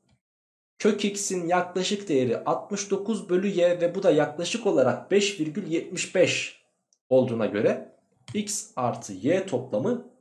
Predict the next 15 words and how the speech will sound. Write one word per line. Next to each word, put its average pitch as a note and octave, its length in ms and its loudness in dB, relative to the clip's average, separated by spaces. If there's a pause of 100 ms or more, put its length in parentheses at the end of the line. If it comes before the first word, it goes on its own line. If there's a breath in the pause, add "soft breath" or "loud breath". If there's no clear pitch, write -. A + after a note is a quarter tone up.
(160)
kaçtır - 720 -4 (120)
diye D#3 360 0
sorulmuş C#3 880 -6 (280)
bize. A2 240 -6 (920 soft breath)
Pekala, D3+ 640 4
şimdi - 500 0 (1500)
buradaki G3 420 4
x - 380 -4
dediğimiz D#3 440 2
sayı G3+ 380 2 (240)
kök - 260 -2
dışına D#3+ 260 -4
çıkamayan F3 540 2
bir F#2+ 60 -6
sayı. E3 440 -6